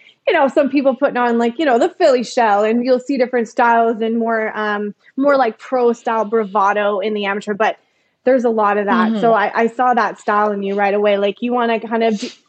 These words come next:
Speaker 1: sit in there. You, you're rangy, but you don't mind sitting in the pocket and, and banging it out either, which is, which is really cool. So we're really excited to watch you,
Speaker 2: Yeah,
Speaker 1: watch you
Speaker 2: I
Speaker 1: fight.
Speaker 2: mean,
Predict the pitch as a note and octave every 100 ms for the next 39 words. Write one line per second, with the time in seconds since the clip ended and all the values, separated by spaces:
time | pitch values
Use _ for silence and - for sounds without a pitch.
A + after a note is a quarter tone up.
0 | _ G#3+ - C#4 C4+ C4 A#3+ C4 A#3 B3+
1 | A#3+ B3+ C#4+ E4 A#3+ A3+ A3 G3+ B3+ B3+
2 | C#4 C#4 C4 C4 C4 C4+ B3+ A#3+ A3+ A3
3 | A#3 C4 G3+ G3 F#3+ F#3 G3+ G3+ G3 G3+
4 | G3 F#3+ A3+ F#3 F#3+ E3+ E3+ G3 F3+ -
5 | _ _ _ _ F#3 F#3 F3+ F3 D#3+ F3
6 | F#3 E3 F3+ F#3+ E3+ E3+ F#3+ G#3 G3 F#3
7 | F3+ F3+ F3 E3+ G3+ - E3+ F#3 G3+ F#3
8 | E3 E3+ G#3 A3 A3+ A3+ A3+